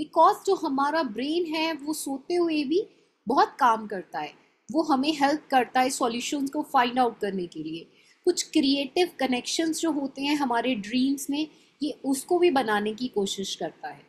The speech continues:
Forgetting is good,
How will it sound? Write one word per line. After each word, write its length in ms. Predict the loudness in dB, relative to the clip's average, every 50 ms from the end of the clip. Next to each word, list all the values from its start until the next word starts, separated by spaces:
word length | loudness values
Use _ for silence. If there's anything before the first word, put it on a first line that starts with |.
| _ _ -20 -20 _ _ _ _ _ _ _ _ _ _ _ _ _ _ _ _ _ _ _ _ -6 0
Forgetting 680 | 2 2 2 4 4 2 2 2 2 0 2 4 4 4
is 140 | 2 2 0
good, 200 | 0 0 0 0